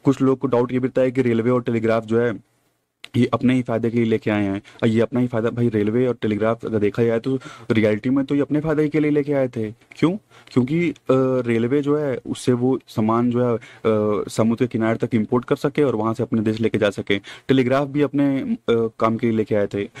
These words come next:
उसके अलावा ये जो किसान वगैरह थे वहाँ, उस पे ये ज़्यादा हैवी टैक्सेस लगाते थे। और, अ,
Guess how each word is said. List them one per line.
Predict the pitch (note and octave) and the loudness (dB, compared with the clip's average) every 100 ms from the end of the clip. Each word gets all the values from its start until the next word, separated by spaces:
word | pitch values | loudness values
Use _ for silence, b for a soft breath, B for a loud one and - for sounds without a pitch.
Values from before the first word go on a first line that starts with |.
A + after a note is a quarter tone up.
| B | B
उसके | B2 - | -6 0
अलावा | C3 B2+ | 2 2
ये | C3+ C3+ | 2 0
जो | B2+ B2+ B2+ - | 0 0 -2 -4
किसान | - A2+ A#2 | -4 0 0
वगैरह | A#2+ A2+ A#2 | 0 0 0
थे | A2 B2 | 0 -4
वहाँ, | A2+ - | -4 -4
उस | A#2 | -4
पे | - | 0
ये | B2+ | 0
ज़्यादा | B2 G#2+ A#2+ | 0 0 -2
हैवी | G#2+ G#2 A2+ | -2 -2 0
टैक्सेस | A2+ G#2+ - | -2 -4 -2
लगाते | A2 G#2 G2+ G2+ | 0 0 0 -2
थे। | - G2 G#2 B B - | 0 -2 -4 B B 0
और, | G#2 G#2+ G#2+ G#2+ G#2+ G#2+ B B | 2 2 2 0 0 -4 B B
अ, | - | -2